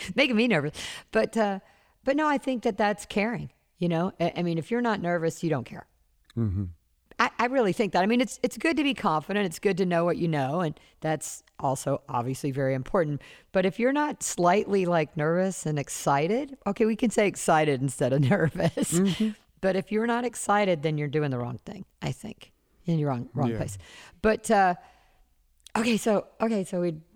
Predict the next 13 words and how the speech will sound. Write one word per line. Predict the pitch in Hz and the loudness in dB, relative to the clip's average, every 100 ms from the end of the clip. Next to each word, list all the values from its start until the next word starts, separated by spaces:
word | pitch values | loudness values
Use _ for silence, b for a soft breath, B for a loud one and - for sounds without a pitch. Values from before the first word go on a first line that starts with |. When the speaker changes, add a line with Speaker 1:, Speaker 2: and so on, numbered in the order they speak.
| - 165 | -14 -6
Speaker 1:
Dolly | 185 202 240 | 0 2 2
Parton, | 226 202 185 190 214 - b b b | 2 0 0 -2 -4 -8 b b b
and | 180 175 - | -4 -2 -4
we're | 160 175 151 - - | -2 0 0 -4 -4
now | 190 202 | 0 0
her | 233 | 0
assistant. | 233 - 196 - 190 196 196 - | 0 -2 -2 0 0 0 -4 -4
Phil | 180 175 | -2 0
Janis | 196 208 - | 0 -2 -6
is | 175 | -6
there, | 180 175 180 180 | -2 0 0 -2
and | 160 | -4
I, | 156 | -6